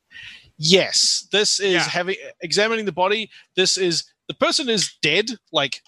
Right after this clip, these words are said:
Speaker 1: dead, dead. Max isn't
Speaker 2: But the
Speaker 1: getting them
Speaker 2: blood
Speaker 1: back up,
Speaker 2: hasn't
Speaker 1: for example.
Speaker 2: congealed or anything
Speaker 1: No,
Speaker 2: like that.
Speaker 1: they're, they're still warm. This
Speaker 2: Yeah,
Speaker 1: person is
Speaker 2: so
Speaker 1: dead, like, an hour or two, probably at most, probably a lot less.
Speaker 2: Probably a lot less. So the per-, we might still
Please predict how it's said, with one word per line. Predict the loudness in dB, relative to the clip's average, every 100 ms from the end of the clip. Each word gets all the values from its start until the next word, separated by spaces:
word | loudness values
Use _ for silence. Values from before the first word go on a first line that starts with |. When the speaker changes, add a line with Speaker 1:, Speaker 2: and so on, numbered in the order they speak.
| _
Speaker 1:
dead, | 2 2 0
dead. | -6 -6 -10 -18 _
Max | -4 0 0 0
isn't | -4 -4
Speaker 2:
But |
the | -6
Speaker 1:
getting | -6
them | -4
Speaker 2:
blood | -2
Speaker 1:
back | -2 -2
up, | -2 -4
Speaker 2:
hasn't | -8
Speaker 1:
for | -8
example. | -6 -6 -8 -8
Speaker 2:
congealed | -8 -10 -12
or | -12
anything | -12 -10 4
Speaker 1:
No, | 6 6
Speaker 2:
like | 2 -8
that. | -6
Speaker 1:
they're, | 0 0 0
they're | 0 -2 -2
still | -2 -2 -2 -4
warm. | -8 -10 -10 -12 -20 _ -2
This | 0
Speaker 2:
Yeah, | 2
Speaker 1:
person | 2 0
is | -2 -2
Speaker 2:
so | 0
Speaker 1:
dead, | 0 -2 -6
like, | -4 -4 -4 -8 -18 _
an | 0
hour | 2 2 0 -2
or | -6
two, | -6 -6 -10 -14 -18 -20 -20 _ _ -4
probably | 0 0 0 0
at | 0 -2
most, | -2 0 -2 -4 0
probably | 2 2 -2
a | -4
lot | -4 -6 -4
less. | -4 -2 -2 -2
Speaker 2:
Probably | -6 -6
a | -6
lot | -6 -6
less. | -8 -10
So | -10
the | -12
per-, | -6 -4 -4
we | -6 -4
might | -2 -2
still | -6 -10